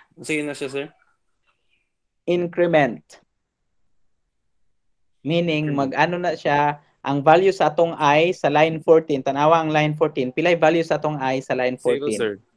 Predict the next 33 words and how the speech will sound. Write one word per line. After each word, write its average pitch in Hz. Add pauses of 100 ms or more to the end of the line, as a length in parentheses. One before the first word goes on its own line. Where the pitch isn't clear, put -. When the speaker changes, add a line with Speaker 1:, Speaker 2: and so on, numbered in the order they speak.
(680)
Speaker 2:
Zero. 131 (160)
So, -
meaning, 175
kung 151
mag-add 147
og 190
pet 190
ko, 143
ang 135
first 196
Speaker 1:
Ah, 147
Speaker 2:
ma-add 160
na 156
Speaker 1:
yes, 151
sir, -
Speaker 2:
pet 135
Speaker 1:
sir. 104
Speaker 2:
kay 139
ma-store 147
sa 151
zero. 131 (440)
Tapos, 156
Speaker 1:
Ah, 117
salamat, 110
Speaker 2:
pag 131
Speaker 1:
sir. 110
Speaker 2:
human 196
na 208
kog 190
add 170
og 180
pet 151
sa 98